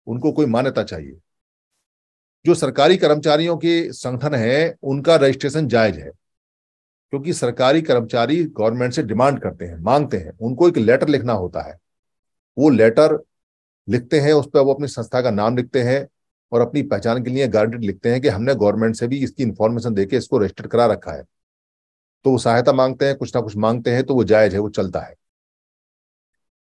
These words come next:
संगठनों को भी शायद अनुदान चाहिए, संगठनों को एमएलए, एमपी से पैसा चाहिए या कहीं ना कुछ ना चाहिए या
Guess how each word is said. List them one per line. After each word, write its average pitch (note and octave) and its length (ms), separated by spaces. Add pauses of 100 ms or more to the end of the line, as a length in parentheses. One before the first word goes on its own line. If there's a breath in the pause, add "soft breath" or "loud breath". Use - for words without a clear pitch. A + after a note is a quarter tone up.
(160)
संगठनों F#3 580
को G#3 160
भी G#3 120
शायद D#3+ 280
अनुदान C#3 420
चाहिए, E2 380
संगठनों C3 440
को D3 100
एमएलए, C3 400
एमपी A#2+ 200
से B2 140
पैसा G#2 280
चाहिए A#2+ 380
या A2+ 200
कहीं G#2+ 200
ना A#2 120
कुछ - 240
ना G#2+ 160
चाहिए G2+ 280
या C3 160